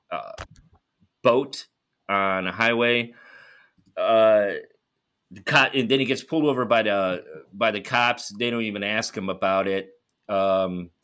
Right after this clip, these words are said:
it's just, I, I didn't even know where this film was going. It, it was a slog fest. It was an absolute slog fest for me. Um, I mean, there was a seven mile per hour car chase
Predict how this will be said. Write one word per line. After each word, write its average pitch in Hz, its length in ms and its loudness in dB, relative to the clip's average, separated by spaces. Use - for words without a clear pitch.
it's - 320 -6
just, - 580 -6
I, 110 360 -4
I 180 120 -2
didn't 120 180 0
even 85 140 -12
know 82 160 -10
where 101 380 -2
this 92 160 -8
film 87 280 -8
was 85 180 -12
going. 82 540 -10
It, 98 240 -10
it 131 80 -2
was 113 140 -2
a 113 60 -4
slog 104 500 2
fest. - 540 -4
It 101 80 -8
was 92 140 -8
an 104 80 -6
absolute 98 460 -6
slog 87 380 -4
fest - 280 -8
for 82 80 -16
me. 82 400 -10
Um, 92 520 -2
I 127 80 2
mean, 127 160 0
there 139 80 2
was 135 160 0
a 117 40 -4
seven 139 480 -2
mile 113 500 -2
per 107 180 2
hour 95 600 0
car 95 220 2
chase - 500 -10